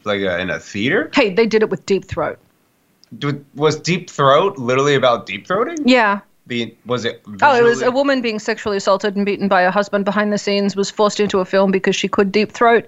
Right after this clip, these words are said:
Speaker 2: and then the film Deep Throat got really, really popular. It was really a very tragic story. If you guys get a chance, there's a great film called Lovelace.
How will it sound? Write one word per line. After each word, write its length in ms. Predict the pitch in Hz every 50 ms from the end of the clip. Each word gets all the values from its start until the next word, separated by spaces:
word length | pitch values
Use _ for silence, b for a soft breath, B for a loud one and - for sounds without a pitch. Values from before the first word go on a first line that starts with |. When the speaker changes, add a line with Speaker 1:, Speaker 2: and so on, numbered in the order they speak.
| B B B B B 165 -
Speaker 2:
and 180 | 190 202 196
then 100 | 196 202
the 60 | 202
film 240 | 196 - 226 202 196
Deep 180 | 190 196 190 -
Throat 220 | - - 202 190
got 160 | - 196 147
really, 180 | - 185 180 180
really 200 | 175 170 165 160
popular. 480 | - 175 147 - 165 151 147 139 160 160
It 80 | - 208
was 160 | 196 190 196
really 300 | 190 202 202 196 196 185
a 40 | 180
very 200 | 185 185 175 170
tragic 320 | - 202 175 180 185 -
story. 340 | - - - 214 220 214 185
If 80 | 202
you 60 | 214 202
guys 200 | 208 196 202 202
get 140 | - 214
a 40 | 202
chance, 320 | 196 - 254 247 240 240 -
there's 120 | 220 202
a 40 | 202
great 200 | - 247 240 214
film 200 | - 233 208 202
called 200 | - - 202 180
Lovelace. 640 | 180 185 202 208 220 262 262 294 330 320 - - -